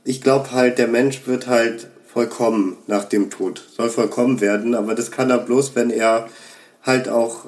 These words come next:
ähm, vollkommen bereut. Also Reue zeigt, wirklich ehrliche Reue für die schlechten Taten, die er hatte. Und ich mein, <laughs> sagen wir mal ehrlich, wir haben alle irgendwann mal Scheiße gebaut.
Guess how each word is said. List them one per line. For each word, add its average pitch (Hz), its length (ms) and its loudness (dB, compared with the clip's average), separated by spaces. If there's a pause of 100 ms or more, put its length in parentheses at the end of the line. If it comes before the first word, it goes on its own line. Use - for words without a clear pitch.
(120)
ähm, 110 460 -2 (260)
vollkommen 131 460 2
bereut. 110 540 0 (260)
Also 113 320 -2
Reue 127 340 4
zeigt, 123 580 -2
wirklich 120 380 -2
ehrliche 127 360 0
Reue 113 440 2 (420)
für 131 140 0
die 117 320 -2 (140)
schlechten 123 400 0
Taten, 123 320 0
die 123 100 2
er 120 120 6
hatte. 127 240 0
Und 117 180 0
ich 104 140 -6
mein, 113 140 0
<laughs> - 20 -4
sagen 110 180 -4
wir 123 100 4
mal 101 180 0
ehrlich, 104 320 -2
wir 95 100 -4
haben 95 180 -6
alle 104 180 0
irgendwann 98 560 0
mal 95 160 -2
Scheiße 107 320 -4
gebaut. 107 400 -2